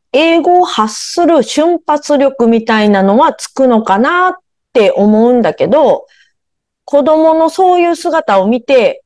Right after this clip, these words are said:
うちの子英語を口にしてるって思ってしまうと危険っていうか、なんかすごい説明が難しいんだけど、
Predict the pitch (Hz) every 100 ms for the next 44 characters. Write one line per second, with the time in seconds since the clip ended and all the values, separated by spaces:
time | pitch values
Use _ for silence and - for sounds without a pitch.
0 | _ 226 254 262 262 285 294 311 294 302
1 | 285 _ _ _ _ _ _ - 220 262
2 | 262 - 285 294 294 - 196 254 302 -
3 | 196 190 185 175 165 170 - - 214 196
4 | 185 - 143 127 - 208 175 139 - _
5 | _ _ _ _ - 220 175 196 214 202
6 | 202 214 196 180 180 180 147 - 151 190
7 | 151